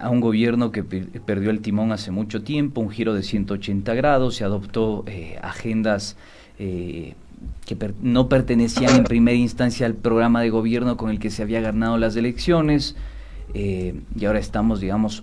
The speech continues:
sin norte. ¿A qué obedece esto? ¿Se va a fiscalizar al gobierno saliente? ¿En qué aspectos principalmente? Le, eh, lo escuchamos, Diego.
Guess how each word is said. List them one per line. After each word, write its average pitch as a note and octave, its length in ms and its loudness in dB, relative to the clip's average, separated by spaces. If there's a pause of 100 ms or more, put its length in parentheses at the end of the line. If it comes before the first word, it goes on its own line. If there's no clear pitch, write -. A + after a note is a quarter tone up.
sin G#2 420 -2
norte. F#2 520 -2 (400)
¿A A2+ 140 -4
qué - 140 4
obedece D#3 580 4
esto? D3+ 300 2
¿Se - 120 0
va B2+ 120 6
a - 40 -2
fiscalizar C3 600 2
al C3+ 100 2
gobierno C3 420 2
saliente? D3+ 920 0
¿En B2 220 0
qué C#3 200 2
aspectos C3 720 2 (480)
principalmente? G#2+ 960 4
Le, A2+ 220 -4 (100)
eh, G2+ 380 0
lo A2 80 0
escuchamos, A2 420 -4
Diego. - 240 -12